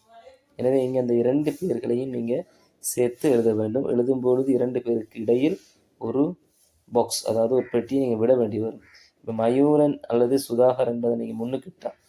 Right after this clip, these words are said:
தந்தையின் பெயரை முன்னுக்கு இடும்போது சுதா, இதுல சுதாகர், இதுல சுதாகர் என்பது வரும். அது, அதன் பிறகு இந்த ஒரு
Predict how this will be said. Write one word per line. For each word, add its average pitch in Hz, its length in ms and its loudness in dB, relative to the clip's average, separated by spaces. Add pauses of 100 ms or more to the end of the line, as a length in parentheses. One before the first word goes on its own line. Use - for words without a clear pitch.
(240)
தந்தையின் 123 440 -2
பெயரை 120 300 2
முன்னுக்கு 123 400 -4
இடும்போது 110 460 -4 (500)
சுதா, 123 420 0 (760)
இதுல 110 220 -4 (720)
சுதாகர், 110 720 -2 (1800)
இதுல 110 280 -2 (960)
சுதாகர் 120 1400 -2 (100)
என்பது 107 420 -4
வரும். 110 320 -2 (560)
அது, 113 180 2
அதன் 135 280 4
பிறகு 139 300 4
இந்த 135 240 0
ஒரு 120 180 4